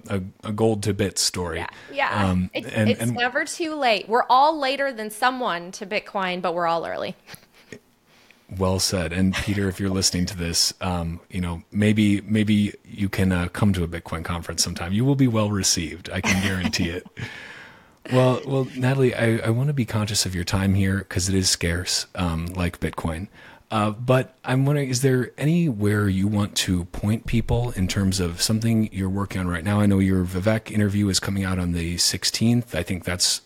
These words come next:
Speaker 1: again, gonna reach outside the echo chamber. Can you give us any teasers about that? I don't wanna, I don't wanna spoil anything. Is there any, was there any takeaway from it where you were like, "Okay, wow, people need to see this"?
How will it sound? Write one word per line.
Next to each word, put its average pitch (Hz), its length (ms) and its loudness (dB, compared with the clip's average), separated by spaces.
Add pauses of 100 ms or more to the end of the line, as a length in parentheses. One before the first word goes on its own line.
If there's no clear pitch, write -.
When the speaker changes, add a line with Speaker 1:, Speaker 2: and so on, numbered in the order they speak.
(100)
Speaker 1:
again, 101 280 2
gonna 92 160 2
reach 95 300 -2
outside 98 500 -2
the 98 80 0
echo 98 220 -4
chamber. 101 360 -2 (300)
Can 131 140 2
you 127 80 4
give 147 180 2
us 160 140 2
any 156 160 4
teasers 127 480 0
about 131 240 0
that? 131 180 0
I 107 80 0
don't 123 140 4
wanna, 127 240 0 (120)
I 107 60 -6
don't 113 140 -2
wanna 131 140 2
spoil 123 280 2
anything. 120 240 4
Is 117 80 4
there 123 140 2
any, 139 160 2 (180)
was 123 160 2
there 131 80 4
any 147 140 4
takeaway 123 480 0
from 123 240 2
it - 20 -2
where 107 140 0
you 107 120 2
were 110 120 -2
like, 98 320 -2 (840)
"Okay, 101 260 2
wow, 90 360 0
people 98 260 -4
need 92 160 0
to 87 80 -4
see 95 200 0
this"? 107 420 -6